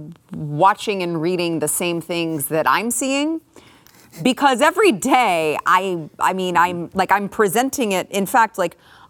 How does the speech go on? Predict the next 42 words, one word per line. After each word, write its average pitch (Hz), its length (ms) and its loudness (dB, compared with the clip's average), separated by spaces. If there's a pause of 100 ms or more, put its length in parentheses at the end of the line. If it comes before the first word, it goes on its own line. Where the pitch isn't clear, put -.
I 208 140 2
can 190 320 -6
take, 269 400 -2
we 208 100 -2
can 185 200 -2
take 262 360 -4
the 196 220 -10
screenshot 202 640 2
of 147 160 0
it 147 180 -2 (400)
and 165 100 -2
show 311 400 2
it 196 80 2
on 170 140 0
this 151 100 -4
program 170 640 0
because 165 400 0
it's 165 200 -6
tangible 196 600 -2
evidence 139 640 -4 (420)
that 185 220 -6
you 196 100 0
can 180 180 -4
see. 165 480 -2 (280)
We 233 160 2
heard 262 340 0
Devon 196 240 0
Archer 196 320 -2
testify, 202 560 0
and 143 160 -6
we 151 80 -4
saw 220 460 4
how 170 500 0
Jamie 185 400 -2
Raskin 147 580 -2
tried 175 420 -2
to, 147 200 -4 (220)
to 160 140 -4
twist - 500 -4
it 160 160 0
into 175 260 -4
something 160 560 -2